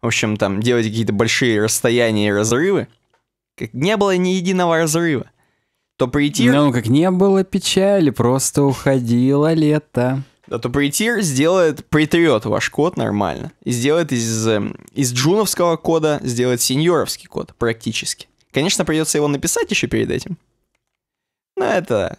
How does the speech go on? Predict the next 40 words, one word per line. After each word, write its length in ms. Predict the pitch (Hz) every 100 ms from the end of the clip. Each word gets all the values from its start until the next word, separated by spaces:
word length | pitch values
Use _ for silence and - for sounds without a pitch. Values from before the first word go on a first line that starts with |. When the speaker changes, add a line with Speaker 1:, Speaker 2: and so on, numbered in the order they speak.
| -
Speaker 1:
это 280 | 330 - 110
не 140 | 98
суть. 460 | - - - - - _ _ _ _ _ _ _
Так 140 | 139 131
самое 340 | 202 202 170
главное, 380 | 143 175 156 113
что 220 | - 151
в 60 | 139
диктатуре, 520 | 120 123 - 143 -
кроме 260 | 123 123
того, 180 | 120 131
что 140 | 131 127
вот 140 | 117
эти 140 | 113
вот 200 | 107 107 -
фичи 360 | 113 135 120
появились, 600 | 92 92 107 156 151 - - _
это, 220 | 139 143
кстати, 280 | - 185 170
на 120 | 160
самом 280 | - 160 160
деле 140 | 156
я 120 | 151
бы 40 | 147
не 60 |
сказал, 280 | 147 170 165
что 160 | 147 131
диктатурные 580 | 120 - 127 190 208 147
какие-то 340 | 120 120 107
фичи, 260 | 110 110 -
это 140 | 117
всё-таки, 500 | 123 156 151 - 139 - - - - _
м, 680 | - 131 117 117 113 113 104 - - 151
просто 260 | 156 -
особенности, 640 | 156 - 202 117 90 - 143
Speaker 2:
Ну 80 |
Speaker 1:
но 160 | 156 151
Speaker 2:
нет, 80 | 92
но 120 | 131
это 180 | 151